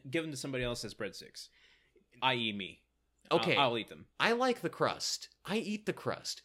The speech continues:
Speaker 2: I know lots of people who don't. And also, you have a restaurant where you can throw the crust on the ground, ergo, you can, you have a, a carte blanche to make the shittiest, worst crust in the world. It doesn't matter.
Speaker 1: But that extends to the whole pizza then. You don't want, you know, the crust isn't just at the end. It's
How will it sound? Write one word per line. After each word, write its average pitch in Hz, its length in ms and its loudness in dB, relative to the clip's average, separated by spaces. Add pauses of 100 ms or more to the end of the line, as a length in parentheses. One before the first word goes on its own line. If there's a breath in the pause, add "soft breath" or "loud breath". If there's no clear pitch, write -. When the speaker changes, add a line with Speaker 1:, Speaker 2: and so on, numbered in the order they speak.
(140)
Speaker 2:
I 117 100 -2
know 139 200 -2
lots 120 320 -2
of 160 100 -4
people 131 380 -6
who 117 100 -6
don't. 107 400 -2
And 123 140 -4
also, 127 420 -2
you 104 160 -8
have 127 160 -4
a 107 40 -4
restaurant 127 400 0
where 113 60 -4
you 110 60 -2
can 107 80 -12
throw 113 120 -6
the - 60 -8
crust 170 320 -4
on 135 100 0
the 117 60 -2
ground, 98 400 -2
ergo, 110 560 2 (400 soft breath)
you 139 120 -4
can, 139 340 -4
you 139 160 -4
have 147 200 0
a, 127 180 -4
a 135 60 -2
carte - 340 -4
blanche 143 340 -2
to 131 60 -8
make 127 180 -4
the 123 60 -4
shittiest, 135 560 0
worst 117 260 -2
crust 127 320 0
in 117 80 0
the 104 80 -4
world. 101 320 0
It - 80 -6
doesn't 120 260 -4
matter. 104 320 -2
Speaker 1:
But 78 100 -2
that 294 140 2
extends 240 360 0
to 208 60 -8
the 185 100 2
whole 202 560 -2
pizza 226 340 0
then. 85 240 -10
You 107 120 -4
don't 190 180 -2
want, 147 400 2
you 170 160 0
know, 170 80 2
the 175 60 0
crust 311 280 0
isn't 196 220 2
just 175 240 0
at 160 160 2
the 127 120 0
end. 160 200 0
It's 107 100 -2